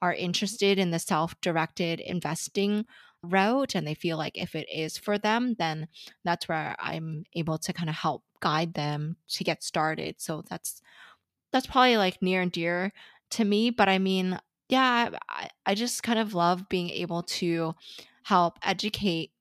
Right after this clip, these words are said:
you know, the Gen X, Gen Y, you know, individuals who kind of, like,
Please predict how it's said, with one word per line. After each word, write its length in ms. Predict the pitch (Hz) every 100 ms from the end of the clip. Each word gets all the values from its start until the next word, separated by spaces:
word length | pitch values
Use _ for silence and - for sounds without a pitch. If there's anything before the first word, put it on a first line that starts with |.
| _ _ _ _ _ _ _ - -
you 100 | -
know, 120 | 170 156
the 140 | 160
Gen 240 | 151 156
X, 320 | 156 156 - -
Gen 220 | 175 160
Y, 400 | 156 151 156 165 - - - _
you 140 | 170
know, 180 | 160 147 - _ _ _ _ -
individuals 960 | 170 165 175 170 165 160 160 165 - - - - _ -
who 560 | 190 175 165 160 151 - - _ _ _ _ -
kind 200 | 202 185
of, 200 | 196 233
like, 260 | 170 -